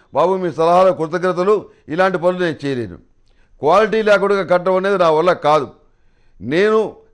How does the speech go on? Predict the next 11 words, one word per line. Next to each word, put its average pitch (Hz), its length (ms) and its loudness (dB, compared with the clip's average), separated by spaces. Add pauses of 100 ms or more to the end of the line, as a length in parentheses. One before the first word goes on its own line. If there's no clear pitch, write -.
సక్రమంగా 208 540 2
ప-, 160 260 0
పనిచేస్తాను. 175 760 2 (460)
నా 151 220 0
నిపుణత, 196 420 -2
నా, 185 460 2
నా, 160 320 0
నా 151 120 0
గుడ్ 170 300 -4
విల్ 214 280 -2
చూసి 175 380 -2